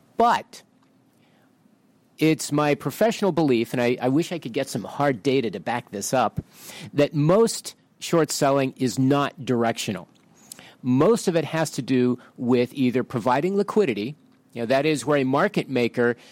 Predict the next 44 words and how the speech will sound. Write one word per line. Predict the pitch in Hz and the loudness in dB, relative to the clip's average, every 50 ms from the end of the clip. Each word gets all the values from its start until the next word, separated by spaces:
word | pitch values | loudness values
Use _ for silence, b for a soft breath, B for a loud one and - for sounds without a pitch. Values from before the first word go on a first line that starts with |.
| B B B - | B B B -2
is | 131 131 131 131 131 135 131 123 | 0 2 4 4 4 2 0 -2
trying | - - 147 143 143 139 123 | -6 -6 -6 -4 -4 -4 -4
to | 131 | -6
sort | 123 - - 135 131 123 | -6 -4 0 2 2 4
of | 123 117 113 101 | 2 2 0 -2
smooth | - - - - 143 156 180 185 | -6 -8 -6 -4 -2 0 0 0
out | 180 175 190 196 | 0 -2 -2 -2
the | - 202 | -2 -4
trading, | 190 - - 160 123 110 98 92 98 120 127 _ _ _ _ _ _ _ _ b b b b b b b b _ - | -4 -2 -2 0 0 -2 -4 -6 -10 -14 -16 _ _ _ _ _ _ _ _ b b b b b b b b _ -2
and | 151 151 151 147 | 0 0 2 2
their | 175 220 247 254 | 2 2 4 4
idea | 233 196 160 127 147 131 120 117 113 110 - - _ _ - | 4 2 2 2 2 2 4 4 2 0 -4 -10 _ _ -4
of | 139 127 | -2 -2
a | |
good | 127 120 139 123 - | 0 2 0 0 0
time | - 117 95 92 95 107 110 - _ _ b b b b _ | -2 -4 -4 -4 -4 -6 -8 -12 _ _ b b b b _
is | - 135 135 - | -2 0 0 0
to | - 147 139 | 0 -2 -2
buy | 101 - 147 156 190 | 0 0 0 2 0
at | 202 - | 0 -2
the | 185 | -2
bid | 139 147 151 151 | 0 0 0 0
and | 160 143 | -2 -4
sell | - - 139 147 160 | -4 -2 -2 -2 -2
at | 156 - | -2 0
the | 156 123 | 0 0
offer, | 104 87 82 - - 127 135 - _ _ _ _ _ _ _ _ _ _ _ _ - - | 0 -2 -4 -6 -8 -8 -8 -8 _ _ _ _ _ _ _ _ _ _ _ _ -10 -6
and | - 131 | -4 0
do | 123 160 165 | 2 2 2
that | 143 131 127 | 4 2 2
a | 120 | 2
million | 120 120 117 113 110 98 | 0 -2 -2 -2 -2 -4
times | - 117 104 95 90 | -4 -4 -4 -4 -6
a | 107 | -6
day, | 95 92 76 85 98 - - _ _ _ _ _ B B B B B _ - | -8 -8 -10 -10 -14 -16 -18 _ _ _ _ _ B B B B B _ 0
or | 202 233 233 175 143 147 165 - _ _ _ _ _ _ _ | 2 2 4 4 2 2 0 -4 _ _ _ _ _ _ _
short | - - - - 190 214 214 | -20 -12 -6 -4 -2 -2 -2
at | 214 - | -2 -2
the | - 156 143 | -2 0 0
offer, | 127 127 127 - - 135 | 0 -2 -2 -4 -8 -6
buy | 113 151 131 127 | -2 -2 -2 -2
at | 127 113 - | -2 -4 -6
the | 113 | -6
bid, | 95 120 95 95 107 117 | -6 -6 -6 -8 -8 -12